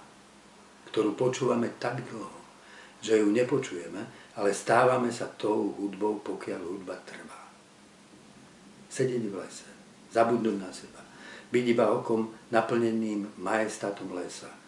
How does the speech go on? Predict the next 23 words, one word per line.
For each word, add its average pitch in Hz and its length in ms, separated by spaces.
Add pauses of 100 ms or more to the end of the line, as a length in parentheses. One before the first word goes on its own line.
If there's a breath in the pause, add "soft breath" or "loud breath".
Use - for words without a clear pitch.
(280 loud breath)
uchvátený 123 560
slávou 107 560
jestvovania. - 800 (1040 loud breath)
Radovať 139 480
sa 101 160
z - 80
tej 101 180 (140)
slávy, - 400 (400)
radovať 120 400
sa 113 160
v 101 80
Bohu, 98 260 (460 loud breath)
vychutnávať 117 800
tú 120 240
všetko 113 400
naplňajúcu 113 800
veľkosť, 98 520 (680 loud breath)
bez 135 160
ohľadu 127 480
na 110 160
to, - 160
či - 160
som, - 320